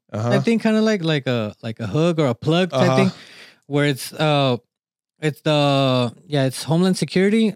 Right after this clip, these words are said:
Speaker 2: not Homeland Se-, the marshals. The marshals, they take care of the, the fugitives.
Speaker 1: Yeah.
Speaker 2: So there's a group of marshals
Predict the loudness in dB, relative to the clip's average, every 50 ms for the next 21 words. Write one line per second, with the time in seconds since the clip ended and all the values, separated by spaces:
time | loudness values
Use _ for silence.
0 | -4 -2 0 0 2 2 2 2 0 0 -2 -2 -2 0 2 2 2 2 2 0
1 | -2 -2 -6 -12 _ _ _ _ _ _ _ _ _ _ _ -4 -2 0 0 0
2 | 0 0 0 -2 0 0 -2 -2 0 0 0 0 2 0 0 0 0 0 0 -2
3 | -4 -4 -2 -2 -2 0 0 0 0 -2 -4 -6 -6 -4 0 0 0 0 -2 -6
4 | -8 -6 -2 -2 0 0 0 0 0 0 0 0 -2 -2 0 0 0 0 0 0
5 | 0 -2 -2 -4